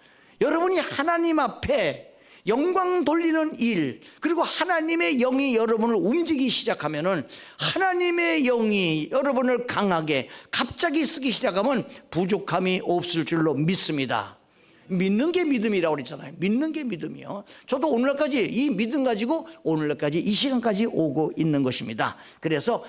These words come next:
에나꼬레, 여러분 부족함 없는 하나님, 부족함 없는 여러분의 인생살이를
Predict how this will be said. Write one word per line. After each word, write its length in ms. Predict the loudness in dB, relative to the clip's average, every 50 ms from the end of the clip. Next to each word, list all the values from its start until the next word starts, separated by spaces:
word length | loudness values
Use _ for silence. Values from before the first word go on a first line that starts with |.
| -8 -4
에나꼬레, 880 | -2 -2 0 -2 -2 -4 -8 -10 -10 -8 -10 -12 -12 -16 -18 -20 _ _ -20 -20 -14 -10
여러분 420 | -8 -6 -6 -4 -2 -2 -4 -4 -8 -16 -20 _ _ _ _ -8
부족함 380 | -8 -4 -2 -2 -2 0 -2
없는 440 | -2 0 0 0 -2 -2 -4 -6 -12 -16 _ _ _ _ -20 _
하나님, 600 | -12 -12 -10 -6 -4 -4 -2 0 -2 -2 -2 -4 -12 _ _ _ _ _ _ _ _ _ -20 -20 -20 -20 -20 -20 _ _
부족함 520 | -8 -6 -2 -2 -2 -2 0 -2 0 0 0
없는 340 | 0 0 0 0 -2 0
여러분의 680 | 0 0 0 0 0 -2 0 -2 0 0 -2 -2 -4 -4
인생살이를 1040 | -2 -2 -2 0 0 0 0 0 -2 -2 -4 -2 -4 -6 -6 -8 -10 -10 -12 -16